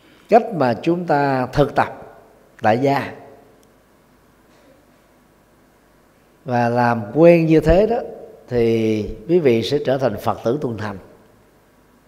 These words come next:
Và với tính cách là Phật tử thuần thành đó, thì quý vị mới thành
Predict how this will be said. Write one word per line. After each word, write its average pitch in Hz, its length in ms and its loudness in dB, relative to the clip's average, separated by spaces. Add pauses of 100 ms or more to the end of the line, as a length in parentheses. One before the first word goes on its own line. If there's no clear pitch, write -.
(800)
Và 117 220 0
với 147 320 4
tính 208 180 2
cách 214 200 0
là 151 100 2
Phật 120 220 -4
tử 127 120 -2
thuần 120 160 -2
thành 113 260 -4
đó, 147 100 -4 (1300)
thì 117 140 -2
quý 151 180 2
vị 120 360 2
mới 170 840 2 (140)
thành 117 380 0